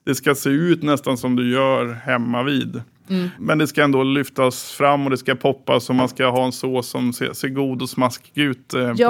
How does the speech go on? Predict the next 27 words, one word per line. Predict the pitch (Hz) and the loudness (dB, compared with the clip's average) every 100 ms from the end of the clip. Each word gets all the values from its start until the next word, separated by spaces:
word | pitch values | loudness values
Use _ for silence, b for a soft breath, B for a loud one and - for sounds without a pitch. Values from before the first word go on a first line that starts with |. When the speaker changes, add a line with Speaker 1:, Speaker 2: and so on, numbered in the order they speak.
| 233 | 4
Speaker 1:
på | |
Speaker 2:
och | 240 | 4
att | 226 | 2
det | 254 | 0
ska | - 247 | 0 -2
vara | 240 | -4
fint | - 262 240 220 | -2 -2 0 -2
runt | 240 262 226 | -2 -2 -2
omkring | 254 226 233 302 349 208 151 | -4 -4 -4 -4 -4 -8 -6
också. | 113 120 131 | -2 0 0
Speaker 1:
Mm, | 104 | -4
Speaker 2:
Att | - _ | -8 _
det | - 131 110 | -2 -2 2
Speaker 1:
väldigt. | 147 | 0
Speaker 2:
ska | 139 208 | 2 2
vara, | 214 196 180 180 175 170 170 - _ - | 4 4 4 4 4 4 0 -4 _ -4
eh, | 196 185 170 101 - - | 0 0 0 -4 -10 -14
liksom | 196 202 | -4 -2
så | 190 190 | 0 4
här, | 175 175 175 B B | 4 4 -2 B B
vi | 196 | -2
hade | 196 185 190 | 0 2 2
någonting | 202 254 226 - 185 | 4 4 2 -2 -2
som | 196 190 | 0 0
låg | 180 202 226 202 - | 0 2 4 4 2
på | 196 | -2
något | 185 175 | 0 -2